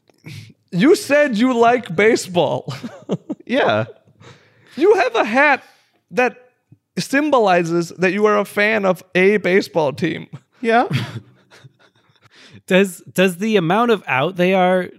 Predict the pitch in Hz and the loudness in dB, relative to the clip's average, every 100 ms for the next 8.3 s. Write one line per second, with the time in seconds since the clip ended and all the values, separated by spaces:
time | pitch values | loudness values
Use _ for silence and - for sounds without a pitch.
0 | 185 - 208 160 127 117 127 120 - 143 | -20 -20 -20 -8 -2 -2 0 -4 0 -2
1 | 135 _ 120 117 98 - 131 185 196 170 | -2 _ -6 -4 -4 -4 -2 0 -2 -2
2 | 220 190 220 220 208 208 151 147 143 123 | -4 -2 0 0 0 0 2 2 4 4
3 | 110 - 127 104 127 - 294 233 269 339 | 4 2 2 2 0 0 0 2 0 2
4 | 311 - 233 220 220 175 294 214 226 254 | 2 4 4 4 4 4 4 4 4 4
5 | 240 156 226 175 127 101 - - _ _ | 4 4 4 2 2 -2 -8 -16 _ _
6 | _ _ _ _ _ _ _ _ _ 170 | _ _ _ _ _ _ _ _ _ -2
7 | 185 214 190 151 131 131 - 143 - _ | 0 0 0 0 0 -2 -4 -10 -16 _
8 | _ - | _ -12